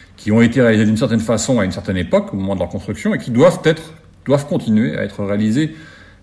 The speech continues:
de cette façon-là, de façon à respecter leur architecture et la façon dont ils ont été réalisés.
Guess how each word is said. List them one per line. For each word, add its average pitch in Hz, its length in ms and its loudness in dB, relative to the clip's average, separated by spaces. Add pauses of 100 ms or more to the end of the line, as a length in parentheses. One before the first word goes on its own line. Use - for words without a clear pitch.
de 92 280 0
cette 175 220 0
façon-là, 120 760 -2
de 101 60 -8
façon 117 340 -2
à - 20 -4
respecter 127 460 -4
leur 139 120 2
architecture 156 800 -6
et 110 60 -10
la 104 100 -6
façon 165 300 -6
dont 139 140 -10
ils 123 100 -6
ont - 20 -2
été 139 160 -6
réalisés. 101 360 -4